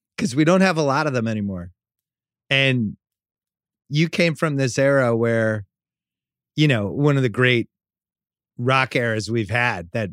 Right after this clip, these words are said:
four or five year stretch that was just, just absurd. Um, and you came from an era where when you wanted to get into music, the thought was, "I'm gonna be in a band and I'll be a guitarist or I'll be a singer or whatever."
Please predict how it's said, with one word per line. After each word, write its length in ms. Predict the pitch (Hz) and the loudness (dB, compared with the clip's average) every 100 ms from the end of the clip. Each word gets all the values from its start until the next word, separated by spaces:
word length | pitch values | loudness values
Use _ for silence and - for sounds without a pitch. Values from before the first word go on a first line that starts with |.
| - | -12
four 240 | - 143 | -4 0
or 40 | 120 | 0
five 320 | - 123 113 | 0 0 0
year 140 | 113 | -2
stretch 500 | 104 - 131 117 - | -4 -2 0 0 -2
that 140 | 104 92 | -6 -6
was 180 | 107 | -6
just, 260 | - 104 - _ _ _ - - | -6 -8 -8 _ _ _ -20 -12
just 280 | - 104 - _ _ | -8 -8 -10 _ _
absurd. 600 | 113 - 123 123 95 80 - _ _ _ - | -8 -6 -4 -4 -6 -12 -20 _ _ _ -4
Um, 520 | 120 117 110 98 - _ _ _ _ _ _ | 0 0 0 -4 -8 _ _ _ _ _ _
and 100 | 139 | 0
you 100 | 143 | 0
came 220 | 143 156 | 0 -2
from 180 | 143 135 | 0 -2
an 60 | 123 | 2
era 260 | 131 135 | 2 2
where 460 | 123 107 107 104 95 - - | 2 0 0 -2 -6 -12 -6
when 140 | 131 | -2
you 80 | 117 | 0
wanted 160 | 120 | 0
to 40 | 113 | 0
get 120 | 113 | 0
into 100 | 107 | 0
music, 540 | 107 131 113 110 - _ _ _ _ _ _ _ | 0 0 -2 -6 -10 _ _ _ _ _ _ _
the 80 | 120 | -4
thought 320 | - 120 98 | 0 -2 -2
was, 300 | 117 113 92 | -2 -2 -2
"I'm 120 | 107 | -4
gonna 160 | 110 110 | -2 -2
be 160 | 113 | 0
in 60 | 113 | 0
a 60 | 113 | 0
band 500 | 135 147 101 82 80 | 0 0 -2 -6 -12
and 100 | 95 | -10
I'll 140 | 95 | -8
be 140 | 104 | -6
a 40 | 113 | -6
guitarist 560 | 117 - 147 104 85 | -4 -2 0 -2 -4
or 60 | 107 | -6
I'll 100 | 110 | -6
be 140 | 104 | -4
a 60 | 110 | -4
singer 400 | 104 139 123 95 | -4 -4 -2 -2
or 20 | |
whatever." 380 | 104 123 107 90 | -2 -2 -2 -6